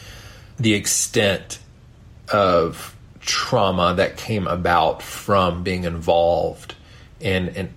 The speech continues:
evangelical Christian culture, I think, did more damage and more harm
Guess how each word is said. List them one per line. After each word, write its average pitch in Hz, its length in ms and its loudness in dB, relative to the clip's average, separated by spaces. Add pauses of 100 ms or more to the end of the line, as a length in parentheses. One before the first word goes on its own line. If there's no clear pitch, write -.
(280)
evangelical 85 840 0
Christian - 400 -8
culture, - 600 -4 (880)
I 101 140 2
think, 92 380 -6
did 90 240 0
more 90 400 0 (180)
damage 82 580 -4
and 95 160 -8
more 90 180 -4
harm 85 600 -6